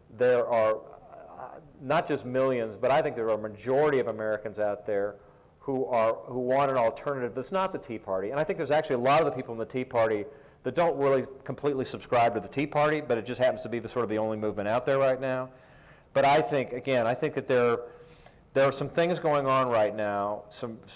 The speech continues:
uh, that, that, that are going to make a third party bid very, not just possible, but probable in two thousand twelve. The, the mechanics of ballot access and that sort of thing, people are working behind the scenes to make sure that that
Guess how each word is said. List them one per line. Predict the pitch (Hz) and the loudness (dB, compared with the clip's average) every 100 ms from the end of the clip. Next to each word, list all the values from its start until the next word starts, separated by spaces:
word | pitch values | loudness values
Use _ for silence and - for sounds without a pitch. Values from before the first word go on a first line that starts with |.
| 120 | -10
uh, | 127 98 120 117 107 | -8 -8 -10 -10 -4
that, | 113 113 117 113 | -4 -2 -4 -2
that, | 107 - - - 110 | -2 -4 -18 -8 0
that | 120 | 0
are | 123 117 | 2 2
going | 135 131 | 0 0
to | 131 | -4
make | 120 131 131 | -2 0 0
a | 120 | -2
third | - 123 120 | -2 0 0
party | - 117 110 107 104 - - | 0 2 2 -2 -8 -14 -2
bid | 113 107 98 - - _ _ _ _ - _ _ _ _ _ 113 104 | 0 0 -4 -18 -20 _ _ _ _ -20 _ _ _ _ _ -20 -4
very, | 131 143 135 - 113 120 123 127 123 123 123 | 2 2 2 -4 -14 -16 -8 -2 -2 -2 -4
not | 131 143 | -2 -2
just | 135 - | -2 0
possible, | 135 120 123 | 2 2 -2
but | 110 107 | -8 -10
probable | - - 120 104 101 95 110 | -4 2 4 4 2 0 -2
in | 101 | -8
two | 117 | -6
thousand | 107 101 95 107 | 0 0 0 -6
twelve. | - 101 98 | -2 -2 -2
The, | 104 | -4
the | 120 | -6
mechanics | 110 107 - 143 139 135 131 | -4 -4 -2 0 2 2 -2
of | 101 | 0
ballot | 117 117 117 | 4 4 4
access | 110 107 110 - | 4 2 -2 -2
and | 113 | -4
that | 107 | -4
sort | 117 | -4
of | 107 | -2
thing, | 113 110 104 - - - | 0 -2 -4 -14 -20 -12
people | - 127 127 | -6 0 2
are | |
working | 120 117 107 | 4 2 0
behind | 107 110 110 | -2 0 -4
the | |
scenes | - 107 | -6 -10
to | 98 | -8
make | 104 101 | -8 -8
sure | 113 | -6
that | 101 95 | -4 0
that | 107 104 - | 2 2 -2